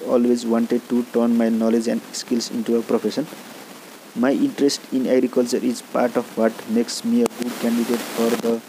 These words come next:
A G rec-, recruitment seasonal job worker. I have experience of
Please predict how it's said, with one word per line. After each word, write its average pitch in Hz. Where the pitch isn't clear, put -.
A 127
G 123
rec-, 123
recruitment 123
seasonal 120
job 117
worker. 110
I 117
have 131
experience -
of 123